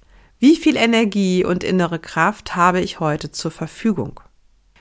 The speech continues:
Frage Nummer zwei. Was kann ich heute weniger machen? Um für die Zukunft mehr Kraft und Energie zu haben? Frage Nummer drei. Trage ich nur meine Verantwortung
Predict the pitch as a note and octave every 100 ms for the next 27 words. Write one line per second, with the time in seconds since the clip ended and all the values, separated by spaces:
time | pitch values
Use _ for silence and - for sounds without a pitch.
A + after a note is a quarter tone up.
0 | _ - - C3 C3+ C#3+ D3+ D#3+ - -
1 | F3+ C3+ - - - _ G#3+ D4+ - -
2 | B3 B3 A3+ A3 G#3 F#3 E3 A3+ A3+ E3+
3 | D3+ C#3 C3+ D#3 A#3 D#4 _ _ - F#3+
4 | - G3+ G3+ - - D4+ - G#3 G#3+ -
5 | - F#3+ F3+ - G3 G#3 - F#3+ - F3+
6 | F3+ E3+ F3+ - D3 C#3 B2+ C3+ C#3+ _
7 | _ _ _ _ - - G2 A#2+ B2 D3
8 | F3 F#3+ E3 C3+ - _ _ _ _ _
9 | - G#3+ A#3+ A3+ A#3+ F#3+ G3 - F#3 E3
10 | E3 F3 F3+ G#3 G#3 G3+ - G#3+ A3 A#3
11 | A#3+ E4+